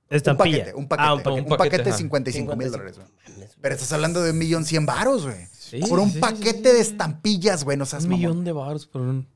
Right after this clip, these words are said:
Speaker 2: En
Speaker 3: un
Speaker 2: dos mil catorce,
Speaker 3: paquetito,
Speaker 2: güey.
Speaker 3: güey.
Speaker 2: Así que, hasta donde yo sé, si es una curada como de guardar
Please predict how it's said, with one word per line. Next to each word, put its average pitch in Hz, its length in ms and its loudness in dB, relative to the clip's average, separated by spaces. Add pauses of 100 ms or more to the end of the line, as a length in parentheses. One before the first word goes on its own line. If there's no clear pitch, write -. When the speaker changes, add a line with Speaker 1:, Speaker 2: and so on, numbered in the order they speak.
(100)
Speaker 2:
En 143 120 -2
Speaker 3:
un - 20 -6
Speaker 2:
dos 123 160 -2
mil 107 160 -6
catorce, 113 420 -8
Speaker 3:
paquetito, 101 60 -10
Speaker 2:
güey. 98 140 -14
Speaker 3:
güey. - 100 -20 (200)
Speaker 2:
Así - 100 -20
que, 170 180 -8 (280)
hasta 131 260 -4
donde 135 180 -4
yo 156 140 -4
sé, 190 280 -2
si - 120 -8
es 131 120 -8
una 151 180 -8
curada 131 320 -4
como 110 180 -12
de 107 80 -10
guardar 104 600 -10